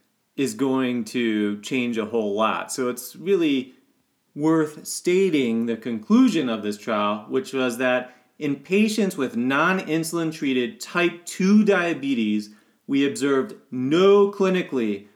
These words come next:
or statistically significant differences at one year in glycemic control or health-related quality of life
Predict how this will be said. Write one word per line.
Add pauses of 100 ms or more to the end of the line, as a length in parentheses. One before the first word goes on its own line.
(140)
or
statistically
significant
differences
at
one
year (260)
in
glycemic
control (760)
or (280)
health-related
quality
of
life